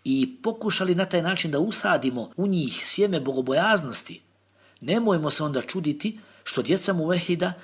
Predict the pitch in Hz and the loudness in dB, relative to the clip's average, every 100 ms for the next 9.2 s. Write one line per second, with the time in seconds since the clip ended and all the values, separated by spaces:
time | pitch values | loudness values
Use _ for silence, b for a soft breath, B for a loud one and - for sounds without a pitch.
0 | B 127 - 135 131 196 208 185 B B | B -4 0 2 2 2 0 -2 B B
1 | - 139 127 120 160 175 147 185 - - | -6 -2 0 2 4 4 2 -2 -4 -8
2 | - 147 175 170 160 175 170 165 151 180 | -4 0 2 4 2 0 -2 -2 -2 -4
3 | 185 b b b b - 175 175 - 147 | -4 b b b b -4 0 0 0 -2
4 | - 135 131 180 - 190 226 - - b | 0 0 0 0 -2 0 0 -4 -16 b
5 | b - - 180 170 156 - 147 160 - | b -12 -2 0 0 -2 -4 -4 -6 -4
6 | 147 160 143 - 139 110 151 175 - 165 | -4 -2 -4 -6 -6 0 2 2 0 0
7 | 165 143 120 113 127 170 160 156 151 160 | 0 0 0 -2 2 2 4 2 2 0
8 | 175 - 156 127 123 175 160 127 113 - | 0 0 0 0 0 0 0 -2 -6 -8
9 | - - | -10 -18